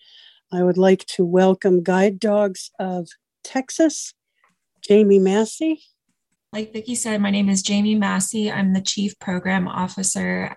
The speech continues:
Speaker 2: at Guide Dogs of Texas. Um, we are located in San Antonio, Texas, and we provide guide dogs only to Texan residents.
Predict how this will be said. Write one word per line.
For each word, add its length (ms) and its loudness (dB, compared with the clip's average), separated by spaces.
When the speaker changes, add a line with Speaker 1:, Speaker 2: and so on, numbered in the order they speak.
Speaker 2:
at 320 -4
Guide 220 -6
Dogs 260 -4
of 120 -14
Texas. 640 -8
Um, 360 0
we 440 -2
are 400 0
located 1120 -2
in 280 2
San 300 2
Antonio, 580 0
Texas, 720 -6
and 220 0
we 100 0
provide 1000 -2
guide 340 -4
dogs 500 -2
only 440 4
to 200 -6
Texan 800 -4
residents. 760 -2